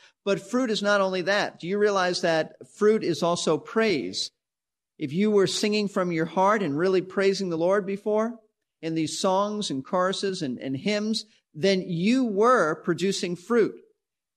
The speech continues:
Because the writer to the Hebrews says in Hebrews thirteen five, thirteen fifteen that the fruit of our lips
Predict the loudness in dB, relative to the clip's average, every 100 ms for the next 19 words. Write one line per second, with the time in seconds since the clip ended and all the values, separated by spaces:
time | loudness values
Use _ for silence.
0 | _ -6 0 2 2 0 0 2 2 0
1 | 0 2 2 0 0 -2 0 0 0 0
2 | -2 -2 0 0 0 -2 -2 -4 -4 -6
3 | -4 -2 -2 -2 -4 -6 -4 -4 -4 -6
4 | -4 -4 -6 -8 -6 -2 0 0 0 0
5 | 0 0 -2 -6 -10 -10